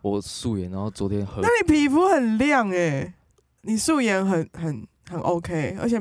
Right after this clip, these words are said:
Speaker 2: 毛孔很细致。
Speaker 1: 谢谢。
Speaker 2: 欸，你现在脸在发亮。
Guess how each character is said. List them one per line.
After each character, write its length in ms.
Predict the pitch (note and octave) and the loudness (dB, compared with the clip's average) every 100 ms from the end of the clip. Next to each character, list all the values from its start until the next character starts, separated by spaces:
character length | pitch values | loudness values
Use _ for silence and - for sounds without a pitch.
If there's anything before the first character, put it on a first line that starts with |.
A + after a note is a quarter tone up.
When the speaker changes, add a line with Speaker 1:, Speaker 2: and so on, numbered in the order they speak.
| - | -2
Speaker 2:
毛 180 | E3+ F3 | -2 -2
孔 240 | F3+ D#3+ | -2 -2
很 340 | D#3 G#2 - - _ _ _ _ _ _ | -2 -4 -10 -16 _ _ _ _ _ _
细 240 | - - E3 | -12 -6 -6
致。 360 | D3 D#3+ B2+ F3 _ _ _ _ | -6 -4 -4 -6 _ _ _ _
Speaker 1:
谢 180 | - A#2+ | -8 -8
谢。 220 | - F#2 | -6 -6
Speaker 2:
欸， 100 | G#3 | -2
你 80 | G3 | 0
现 80 | |
在 100 | A3 | 0
脸 220 | G#3+ D#3+ C#3+ | 0 0 0
在 100 | D#3+ | -2
发 280 | D3+ B2 | -2 -4
亮。 280 | C3 C#3 - | -4 -6 -10